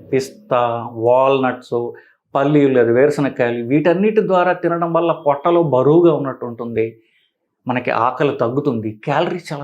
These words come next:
తక్కువ ఉంటాయి వాటిల్లో. సలాడ్స్ అంటారు. సలాడ్స్ అంటే,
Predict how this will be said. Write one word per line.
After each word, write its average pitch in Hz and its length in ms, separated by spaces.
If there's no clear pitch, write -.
తక్కువ 151 320
ఉంటాయి 113 220
వాటిల్లో. - 420
సలాడ్స్ 156 540
అంటారు. 113 280
సలాడ్స్ 131 460
అంటే, 131 420